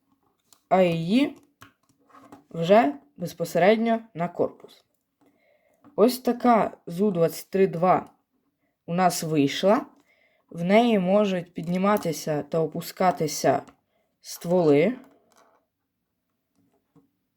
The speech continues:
Також є колеса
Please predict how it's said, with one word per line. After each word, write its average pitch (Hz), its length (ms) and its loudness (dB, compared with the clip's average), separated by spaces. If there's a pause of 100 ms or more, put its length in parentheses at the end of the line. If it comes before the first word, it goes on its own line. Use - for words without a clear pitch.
(2500)
Також 175 440 2
є 165 220 0
колеса 151 680 2